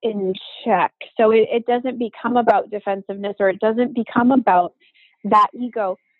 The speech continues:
but how do we really sort of set that aside and make great strides together? So a lot of those things, you know, kind of that we were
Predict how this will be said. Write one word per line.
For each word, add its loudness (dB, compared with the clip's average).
but -4
how 0
do -2
we -6
really -4
sort -6
of -10
set -6
that -6
aside -4
and -2
make 4
great 0
strides 2
together? 2
So 4
a 2
lot 4
of -4
those 0
things, -6
you -2
know, 2
kind -2
of -4
that 4
we 0
were -2